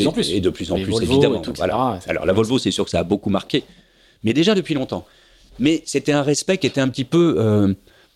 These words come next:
Speaker 2: comment dirais-je, totalement, pas désintéressé, mais non, euh, pas du tout référencé ou pas aidé par
Speaker 1: Oui,
Speaker 2: des
Speaker 1: c'est pas un
Speaker 2: références,
Speaker 1: respect
Speaker 2: parce que
Speaker 1: sportif, c'est un respect sur le, sur le brin, le grain de folie, quoi.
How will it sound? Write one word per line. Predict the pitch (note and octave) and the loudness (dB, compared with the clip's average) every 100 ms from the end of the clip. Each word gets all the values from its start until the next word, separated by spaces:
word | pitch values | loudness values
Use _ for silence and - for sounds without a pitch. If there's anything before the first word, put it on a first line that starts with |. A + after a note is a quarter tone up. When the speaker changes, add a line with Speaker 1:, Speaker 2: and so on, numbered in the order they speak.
| _ _ | _ _
Speaker 2:
comment | G#2+ G2+ | -4 -2
dirais-je, | F#2 F#2+ F#2 E2 C#2+ | 0 2 0 -4 -2
totalement, | A#2+ A2+ A2+ G2 | -2 0 -2 -2
pas | - A2 | -2 -2
désintéressé, | G#2+ G2+ A#2 B2+ C#3+ | -2 0 0 0 0
mais | B2+ G#2+ - _ _ - | 2 0 -2 _ _ 0
non, | A2+ F3 F3+ D#3+ A#2 | 4 4 4 2 0
euh, | D#2 E2 - - | -2 -4 -10 -6
pas | - | -2
du | B2 A#2+ | -2 -4
tout | - D3 | 0 2
référencé | A2 B2+ C#3 B2 A#2 - C#3+ | 2 0 0 0 0 2 4
ou | B2 G#2+ | 4 2
pas | - B2 | 2 2
aidé | A#2+ A2+ C3+ | 2 2 0
par | - | 0
Speaker 1:
Oui, | |
Speaker 2:
des | A2 A#2 | 0 0
Speaker 1:
c'est | A#2+ | 2
pas | D#3 | 2
un | |
Speaker 2:
références, | C#3+ | 2
Speaker 1:
respect | D3 - | -2 0
Speaker 2:
parce | B2 | 0
que | B2+ | -2
Speaker 1:
sportif, | - - _ | -6 -12 _
c'est | C3+ | -4
un | |
respect | A#2+ A#2 | -2 -2
sur | C#3+ C3+ | 0 2
le, | B2+ A#2+ | 4 4
sur | C3 | 4
le | B2 | 4
brin, | C3 | 4
le | D3 C#3+ B2+ | 2 2 2
grain | C#3 | 2
de | |
folie, | C#3+ E3 C#3 | 2 0 2
quoi. | G#2 | 0